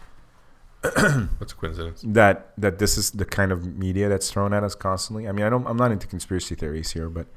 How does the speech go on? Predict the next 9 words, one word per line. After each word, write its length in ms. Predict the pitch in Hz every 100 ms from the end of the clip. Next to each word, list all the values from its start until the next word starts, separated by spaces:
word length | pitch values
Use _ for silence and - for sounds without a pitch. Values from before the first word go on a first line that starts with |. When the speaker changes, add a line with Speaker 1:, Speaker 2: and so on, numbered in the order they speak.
| - - - - - - - - - - - - -
Speaker 2:
I 100 | 117
think 280 | - 147 -
it's 160 | -
kind 240 | - 110 104
of, 240 | 95 - - _ - _ _ _ _ _ _ -
it's 160 | 98
kind 220 | - 117
of 80 | 104
convenient 680 | - 95 98 101 85 80